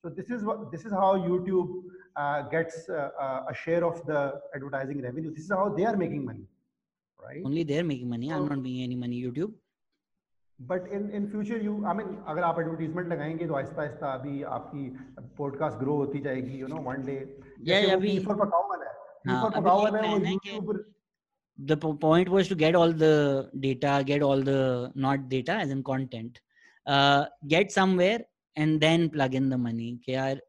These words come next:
Speaker 2: मतलब, आप at any point you can advertise, but doing at the right time matters। तो अभी है, प्लान्स हैं काफी, स्टूडियो स्पेस एक दफा बन जाए, उसके बाद काफी प्लान्स हैं to blow this up। अम,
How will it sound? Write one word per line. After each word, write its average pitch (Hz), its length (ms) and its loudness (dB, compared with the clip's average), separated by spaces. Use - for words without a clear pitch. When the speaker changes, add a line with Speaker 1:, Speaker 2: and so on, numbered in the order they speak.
Speaker 2:
मतलब, 139 300 -4
आप 147 200 -4
at 147 100 0
any 170 260 4
point 156 300 4
you 147 140 0
can 143 320 0
advertise, 135 560 0
but 139 120 -4
doing 170 160 4
at 170 100 2
the 160 140 2
right 139 200 4
time 143 220 0
matters। 127 480 -4
तो 151 100 -4
अभी 147 280 0
है, 156 240 2
प्लान्स 143 500 -2
हैं 147 140 0
काफी, 131 360 -6
स्टूडियो 151 280 -2
स्पेस 160 240 -4
एक 147 100 -8
दफा 156 120 2
बन 131 220 0
जाए, 160 180 -4
उसके 160 260 -2
बाद 147 360 2
काफी 151 260 0
प्लान्स 123 400 -4
हैं 123 460 -8
to 131 100 -10
blow 127 220 -4
this 131 220 -6
up। 131 120 -4
अम, 123 600 -4